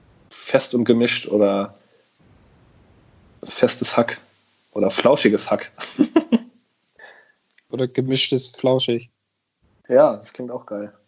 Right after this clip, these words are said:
Speaker 1: Äh, nee, das war
Speaker 2: Nee.
Speaker 1: noch so meine letzte Frage an dich. Was, was, was ist, wenn du ein Gewürz wärst? Äh,
Speaker 2: Hack, Hack und Flauschig nennen wir es
Speaker 1: Hack und,
Speaker 2: einfach.
Speaker 1: Hack und Flauschig.
Speaker 2: Ja.
Speaker 1: Ja, ist eine geile Idee.
Speaker 2: Gut.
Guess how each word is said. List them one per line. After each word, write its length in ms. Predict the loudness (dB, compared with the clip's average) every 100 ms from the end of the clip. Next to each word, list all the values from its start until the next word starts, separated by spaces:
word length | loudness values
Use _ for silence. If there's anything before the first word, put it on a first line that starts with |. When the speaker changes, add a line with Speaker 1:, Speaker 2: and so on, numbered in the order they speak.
| _ _ -20 -20 -20 _ -20 0
Speaker 1:
Äh, 240 | 4 4
nee, 120 | 6
das 160 | 4 4
war 80 | 2
Speaker 2:
Nee. 60 |
Speaker 1:
noch 60 | 2
so 80 | 2
meine 180 | 0 0
letzte 260 | -6 -8
Frage 340 | -6 -2 -2 -2
an 100 | -10
dich. 160 | -14
Was, 200 | -14 -12
was, 120 | -12
was 120 | -8 -8
ist, 220 | -6 -6
wenn 760 | -6 -8 -18 -20 -20 -18 -16 -12
du 60 |
ein 60 | -10
Gewürz 400 | 2 2 2 -2
wärst? 320 | -6 -6 -14
Äh, 40 | -18 -14 -6 0
Speaker 2:
Hack, 140 | 0 0
Hack 140 | 2 2
und 120 | 2
Flauschig 420 | 4 2 2 -2
nennen 140 | -4
wir 80 | -4
es 60 | -4
Speaker 1:
Hack 140 | -6
und, 80 | -6
Speaker 2:
einfach. 140 | -4
Speaker 1:
Hack 120 | -4 -4
und 100 | -6
Flauschig. 500 | -4 -4 -6 -10 -14 _ -12
Speaker 2:
Ja. 160 | -2
Speaker 1:
Ja, 60 | -2
ist 140 | 0
eine 80 | 2
geile 180 | 4 4
Idee. 260 | 0 -2 -8 _ _ _ _ _ _
Speaker 2:
Gut. 280 | 2 4 4